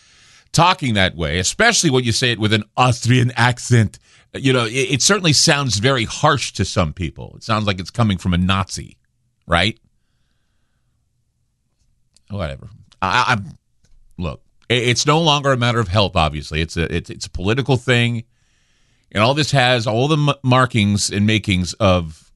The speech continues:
a cult obsessed with death and genotype segregation. That's what it is now. Oh, and I heard the term waning immunity today.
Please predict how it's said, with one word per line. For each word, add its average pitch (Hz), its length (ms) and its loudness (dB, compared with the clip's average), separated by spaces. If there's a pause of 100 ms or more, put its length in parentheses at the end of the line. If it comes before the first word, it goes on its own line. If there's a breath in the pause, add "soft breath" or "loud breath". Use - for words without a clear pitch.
a - 80 -4
cult 104 420 0
obsessed 98 400 -2
with 90 180 -4
death 101 380 0
and 87 140 0
genotype 95 460 0
segregation. 76 640 -10 (240)
That's - 120 -20
what 80 140 -4
it 73 40 -8
is 67 140 -12
now. - 140 -20 (840)
Oh, 160 180 6
and 160 80 4
I 139 100 2
heard 170 180 0
the 156 80 -2
term 156 300 2
waning 196 720 -2 (500)
immunity 123 580 2
today. 71 420 -10